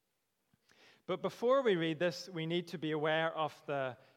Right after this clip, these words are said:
context that this passage appears in, because the context is crucial for understanding what we're about to read.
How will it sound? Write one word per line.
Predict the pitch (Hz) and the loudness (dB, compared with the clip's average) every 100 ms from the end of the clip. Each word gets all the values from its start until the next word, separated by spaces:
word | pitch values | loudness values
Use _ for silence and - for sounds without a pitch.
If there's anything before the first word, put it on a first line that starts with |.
| - | -16
context | - 175 180 175 180 254 - - | -4 -2 -2 0 0 0 -4 -10
that | 156 | -8
this | 160 156 | -6 -6
passage | - 156 151 156 131 - _ _ _ _ | -2 0 0 -6 -12 -14 _ _ _ _
appears | - - 180 185 190 156 | -16 0 4 4 4 2
in, | 165 156 226 269 - _ _ - - _ | 0 -2 -4 -6 -10 _ _ -20 -20 _
because | - 185 180 | -10 -6 -4
the | 180 | -4
context | - 254 302 208 170 - 196 | 0 0 0 0 -2 -2 -6
is | - | -6
crucial | - - 254 - 180 151 147 - - _ | -8 -4 -4 -4 0 0 -2 -8 -20 _
for | 180 180 | -2 0
understanding | 190 180 170 - 185 170 180 175 170 | 0 0 -4 -4 -2 0 0 -2 -2
what | 156 151 | -4 -2
we're | 147 | -4
about | 139 139 - | -2 -4 -6
to | 131 | -10
read. | 117 127 | -12 -12